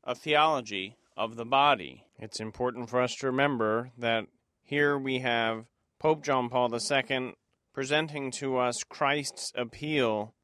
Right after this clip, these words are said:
to the human heart. We remember the motto of John Henry Cardinal Newman, Cor ad cor loquitur, heart speaks to heart.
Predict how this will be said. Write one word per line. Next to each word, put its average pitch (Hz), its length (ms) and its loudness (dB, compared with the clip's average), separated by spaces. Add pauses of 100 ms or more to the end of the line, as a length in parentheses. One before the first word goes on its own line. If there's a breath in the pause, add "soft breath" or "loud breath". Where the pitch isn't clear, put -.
to 147 100 -8
the 127 140 -2
human 131 340 -4
heart. 110 460 -6 (380)
We - 80 -10
remember 127 380 -4
the 127 100 -2
motto 135 540 2
of 110 260 -4 (220)
John 131 260 -2
Henry 139 320 -2
Cardinal 139 380 -2
Newman, 147 560 -4 (260)
Cor 139 280 4
ad 139 180 4
cor 147 240 0
loquitur, 135 680 -4
heart 135 380 0
speaks 131 400 -8
to 127 180 -6
heart. 113 420 0